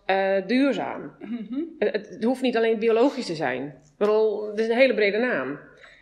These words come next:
Speaker 1: En als ik nu de winkel inga, dan zie ik bijvoorbeeld, eh, voor in de, in de winkel zie ik het Ierse vlees te koop staan.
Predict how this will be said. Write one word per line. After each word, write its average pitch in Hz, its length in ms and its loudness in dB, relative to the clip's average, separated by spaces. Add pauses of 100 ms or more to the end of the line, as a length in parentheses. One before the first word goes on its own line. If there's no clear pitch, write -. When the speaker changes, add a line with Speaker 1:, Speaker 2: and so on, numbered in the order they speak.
(220)
Speaker 1:
En 208 140 4
als 208 120 2
ik 208 100 -2
nu 247 160 4
de 196 500 2 (140)
winkel 208 440 2
inga, 151 520 -2 (120)
dan 160 320 -4 (360)
zie 175 280 -6
ik 156 120 -8
bijvoorbeeld, 165 720 -4
eh, 165 220 -2
voor 175 320 0
in 175 60 -2
de, 170 380 -4
in 180 120 -4
de 170 80 -4
winkel 190 280 -2
zie 175 120 -4
ik 170 80 -4
het 185 80 -8
Ierse 190 360 -2
vlees 214 280 -2
te - 80 -14
koop - 240 -6
staan. - 340 -12